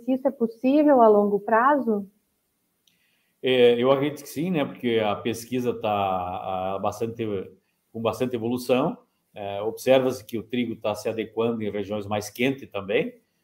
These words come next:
Speaker 2: E o Brasil é um país, é, diferenciado de todos os demais, né? Nós temos produções aí,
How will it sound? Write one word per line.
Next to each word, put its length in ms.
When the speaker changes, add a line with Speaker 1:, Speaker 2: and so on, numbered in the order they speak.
Speaker 2:
E 220
o 60
Brasil 500
é 100
um 280
país, 920
é, 320
diferenciado 680
de 120
todos 220
os 60
demais, 420
né? 160
Nós 220
temos 260
produções 540
aí, 380